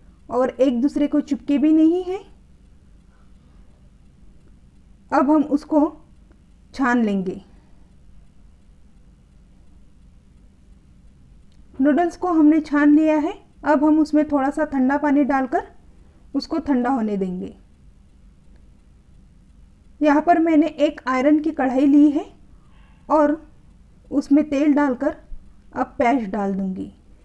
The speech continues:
यहाँ पर हमें कढ़ाई का ही, आयरन की कढ़ाई का ही यूज़ करना है ताकि नूडल्स एक दूसरे को चिपके ना। अब हम उसमें कैबेज डाल देंगे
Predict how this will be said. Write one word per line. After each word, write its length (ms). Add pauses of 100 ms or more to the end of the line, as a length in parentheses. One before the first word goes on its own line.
(120)
यहाँ 180
पर 180
हमें 400 (1120)
कढ़ाई 300
का 120
ही, 300
आयरन 460
की 120
कढ़ाई 320
का 140
ही 180
यूज़ 340
करना 280
है 240 (460)
ताकि 260
नूडल्स 640 (120)
एक 220
दूसरे 280
को 160
चिपके 380
ना। 200 (1080)
अब 220
हम 160
उसमें 280 (260)
कैबेज 400
डाल 220
देंगे 360